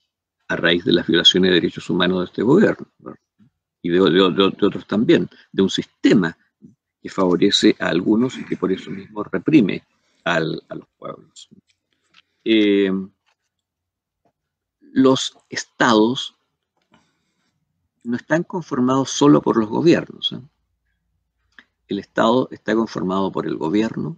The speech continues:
por el territorio y por la población, por la ciudadanía.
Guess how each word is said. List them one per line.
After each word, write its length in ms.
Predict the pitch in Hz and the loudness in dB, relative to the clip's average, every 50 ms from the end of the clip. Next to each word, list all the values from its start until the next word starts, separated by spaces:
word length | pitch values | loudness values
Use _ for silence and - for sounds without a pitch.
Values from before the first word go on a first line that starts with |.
| _ _ | _ _
por 140 | _ - - | _ -14 -14
el 80 | - - | -14 -10
territorio 720 | - - - 80 - - - 104 101 - - - 160 156 - _ _ _ _ _ _ _ _ _ _ _ _ _ _ _ _ _ _ _ _ _ | -10 -8 -8 -8 -4 0 0 0 0 0 -4 -6 -6 -8 -12 _ _ _ _ _ _ _ _ _ _ _ _ _ _ _ _ _ _ _ _ _
y 120 | 120 117 | -2 0
por 180 | - - - - | 0 -2 -2 -2
la 80 | 104 | -4
población, 600 | - - 101 101 98 92 95 - - - - 98 90 | -4 -2 -2 0 0 0 -2 -2 -2 -2 -2 -2 -2
por 160 | - 90 - | -4 -4 -4
la 80 | - | -4
ciudadanía. 760 | - - - 104 98 95 92 90 87 - - - - - - | -4 -2 0 2 2 2 2 0 -2 -4 -6 -10 -14 -16 -18